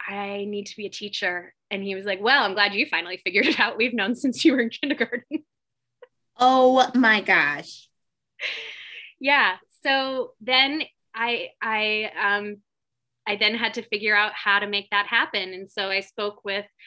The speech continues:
Speaker 1: I ended up subbing at that school a lot, and I spoke with the teachers about how to make it happen. And they were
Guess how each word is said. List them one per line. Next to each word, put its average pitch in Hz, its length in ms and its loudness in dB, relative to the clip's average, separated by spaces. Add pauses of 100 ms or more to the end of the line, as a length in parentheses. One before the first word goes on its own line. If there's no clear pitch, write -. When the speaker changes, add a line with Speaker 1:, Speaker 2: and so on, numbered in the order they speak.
(320)
Speaker 1:
I 196 40 4
ended 214 180 2
up 208 100 0
subbing 196 360 0
at 190 140 0
that 190 180 -6
school 196 280 0
a 185 40 0
lot, 170 320 2
and 196 100 -8
I 175 80 -6
spoke 185 380 -10
with 185 180 -6 (920)
the 220 100 -6
teachers 233 400 -2
about 202 200 0
how 208 120 -2
to 202 80 -4
make 190 180 -6
it 202 80 -6
happen. 202 400 -2
And 202 100 -6
they 190 80 -6
were 180 140 -8